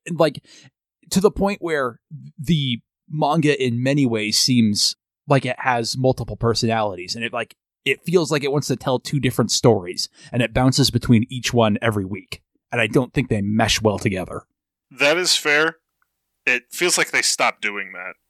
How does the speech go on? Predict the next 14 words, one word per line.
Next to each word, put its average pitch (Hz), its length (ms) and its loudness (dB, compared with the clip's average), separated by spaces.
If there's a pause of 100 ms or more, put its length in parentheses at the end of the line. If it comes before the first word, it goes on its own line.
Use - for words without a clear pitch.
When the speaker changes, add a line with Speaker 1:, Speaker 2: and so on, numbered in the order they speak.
(140)
Speaker 2:
If 117 180 -6
I, 110 180 2 (760)
if 120 140 -8
I'm 110 240 -6
guessing 107 500 0
what 101 220 -6
you're 107 80 -6
thinking 104 360 -8
the 98 80 -14
two 101 180 -6
stories 98 420 -6
are. 98 100 -2
Speaker 1:
Yeah, 127 140 2
yeah. 131 180 0